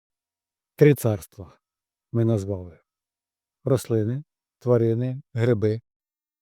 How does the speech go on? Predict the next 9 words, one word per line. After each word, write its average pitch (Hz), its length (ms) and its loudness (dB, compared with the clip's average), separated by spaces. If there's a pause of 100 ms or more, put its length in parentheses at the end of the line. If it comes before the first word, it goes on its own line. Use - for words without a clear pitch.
(220)
маленьке 123 480 2
царство, 104 600 -8 (480)
бактерії, 113 760 -2 (340)
сліди 123 340 0
життєдіяльності 123 840 -4
його 120 260 -6 (260)
видно 117 360 -2
кругом, 120 400 -8 (400)
гниття 113 580 -4